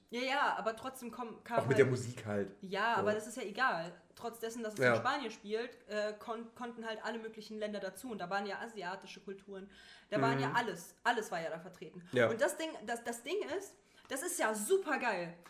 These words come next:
Speaker 1: Ich hab mich richtig gefreut in dem Moment. Ich so, als diese Vorgeschichte bis, also bis zur Vorgeschichte,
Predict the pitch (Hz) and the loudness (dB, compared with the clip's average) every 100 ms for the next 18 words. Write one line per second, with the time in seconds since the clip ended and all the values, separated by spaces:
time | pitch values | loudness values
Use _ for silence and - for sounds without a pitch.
0 | - 240 339 320 - 359 359 - 277 - | -10 2 4 6 2 -2 -2 -4 -6 -2
1 | 262 226 214 208 202 196 214 - 220 - | -2 -2 -2 -2 -2 -4 -4 -2 -2 -2
2 | - - - 233 269 262 - 370 370 330 | -18 -10 -4 -4 -4 -6 0 2 2 0
3 | 320 - 339 226 208 381 - - 262 - | -4 -2 -4 -4 -2 -2 -2 -4 -2 -2
4 | 220 381 - 381 392 403 381 320 - | -2 -2 -2 -2 0 0 -2 -6 -4